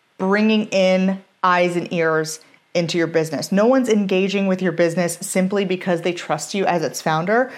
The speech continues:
which is fine, but your ability to draw a crowd based on your word alone is pretty limited if you're just gonna put yourself in that entrepreneur box. On the upside, you can focus all of your attention on that business growth and strong business strategy.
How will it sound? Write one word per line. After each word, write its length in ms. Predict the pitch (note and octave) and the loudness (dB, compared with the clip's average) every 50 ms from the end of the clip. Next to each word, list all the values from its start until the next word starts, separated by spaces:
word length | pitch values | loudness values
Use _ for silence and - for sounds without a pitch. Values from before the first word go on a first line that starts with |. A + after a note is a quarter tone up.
| - - - - - _ - | -18 -20 -20 -20 -20 _ -2
which 200 | B3+ B3 B3 B3 | -2 0 2 2
is 160 | G#3+ G#3+ A3 | 0 0 -2
fine, 680 | - - - F#4+ F#4+ D#4 A3 F3+ E3+ E3 F3 F3+ - - | -6 -4 -2 0 2 2 2 2 0 0 -2 -4 -6 -8
but 260 | G3 F#3+ G3+ G#3+ - | -4 0 2 2 2
your 140 | - A3 G#3+ | 4 2 2
ability 420 | G#3 F#3+ F#3+ A3 A#3 B3 B3 B3 A#3 | 2 4 4 4 4 4 2 2 0
to 140 | A3+ A3+ | 0 0
draw 240 | F#3+ G3+ G3 F#3 F3+ | 0 2 2 2 2
a 40 | F3 | 0
crowd 540 | E3+ - - - D#3+ D#3+ E3+ F#3+ G#3 G#3 F#3 | -2 -4 -2 0 2 4 4 4 2 2 0
based 260 | F#3 F3+ F3+ F3+ - | 0 0 0 0 -2
on 160 | F#3 F3 F3+ | -2 -2 0
your 120 | E3 E3+ E3 | 0 0 -2
word 340 | D#3+ D#3 E3+ E3+ F3 F3 | 0 0 0 2 2 2
alone 400 | F3 D#3 D#3 D3+ D3 D#3 E3 F#3 | 0 0 0 -2 -2 -2 -2 -2
is 160 | F#3+ - G3 G3 | -2 -4 -6 -8
pretty 400 | - - - - F#3 E3+ F3 E3 | -10 -12 -8 -4 -2 -2 -2 -2
limited 580 | E3 D#3+ D#3 D#3+ F3+ G3+ B3 C#4 C#4+ D4 - - - | -2 -2 0 0 2 4 4 2 2 0 -4 -4 -2
if 220 | F#3+ G3 G3 - - | -2 -2 -2 0 0
you're 120 | F#3 F3 | 0 0
just 360 | F3 D#3 D#3+ G3 G3 G3 - | 0 0 0 0 0 0 -2
gonna 380 | - G#3+ G3 F3+ E3+ D#3 D#3 - _ - | -4 -2 -2 -2 -2 -4 -8 -14 _ -10
put 160 | - A3 - | -6 -4 -4
yourself 460 | - F3+ F3 F3 - E3+ D#3+ D#3+ D#3+ | -2 -4 -4 -4 -2 0 0 0 0
in 60 | E3+ | -2
that 180 | E3 D3+ - - | -2 -2 -2 -4
entrepreneur 540 | E3 E3 D#3+ - - - E3+ D#3+ D#3 D#3 D3+ | -4 -6 -8 -6 -4 -2 -2 -2 -2 -4 -4
box. 420 | D3+ - D#3 - - D#3+ - - - - - - - - - - | -2 0 0 0 -2 -4 -8 -14 -16 -16 -18 -18 -18 -8 -2 0
On 100 | G3 G3 | 2 2
the 160 | G3 - - | 2 0 0
upside, 720 | - D#4 E4+ E4+ - - G#3 F3+ F3 E3+ F3 F#3 G3 - - | 0 0 0 -2 -2 0 0 2 2 2 2 0 0 -4 -2
you 140 | G3 G#3+ B3 | -2 0 0
can 160 | B3 C#4 B3 | 0 0 0
focus 300 | C4 A#3+ B3 C#4 C4+ - | 2 0 2 0 -2 0
all 200 | - A3 G#3+ A3 | 0 2 2 2
of 60 | A3 | 2
your 120 | A3+ G#3+ | 2 0
attention 360 | G#3 G#3+ A3+ A3 G#3+ G#3+ G3+ G3 | 0 0 0 0 0 0 0 0
on 120 | F#3+ F#3 | 0 0
that 200 | F#3 E3+ F3 F3 | 0 -2 -2 -2
business 320 | G3+ F#3 F3+ F#3+ F3+ - | -4 -2 -2 -2 -4 -2
growth 320 | - - F3+ F3+ F3 F3 F3 | -2 0 2 2 2 0 -2
and 240 | F#3 F3+ E3+ E3 - - - | -4 -6 -6 -8 -10 -14 -16
strong 480 | - - - G3+ F#3 F3+ F3+ E3+ D3+ - | -10 -4 0 0 2 2 0 -2 -4 -2
business 420 | F3+ F3+ F3 F#3+ F3 E3+ E3+ - - | -2 -2 0 0 -2 -4 -6 -8 -12
strategy. 680 | - - - - D#3+ D3+ D#3 E3+ F3+ A3 C4 D#4 E4 - | -14 -8 -4 -2 0 0 0 0 0 0 0 -2 -2 -6